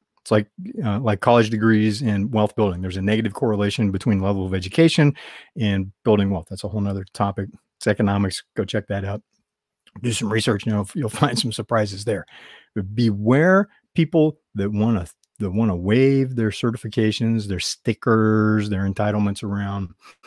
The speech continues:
and go, "Oh, I've got these stickers, therefore." It's like, "Mm-mm." In business, you're an entrepreneur. You know, in business, show me the results.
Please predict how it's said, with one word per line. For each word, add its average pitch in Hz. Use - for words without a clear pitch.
and 101
go, 104
"Oh, 175
I've 175
got -
these 170
stickers, 156
therefore." 135
It's 104
like, 104
"Mm-mm." 151
In 104
business, 135
you're 131
an 151
entrepreneur. 143
You 117
know, 123
in 101
business, 135
show 123
me 123
the 113
results. 104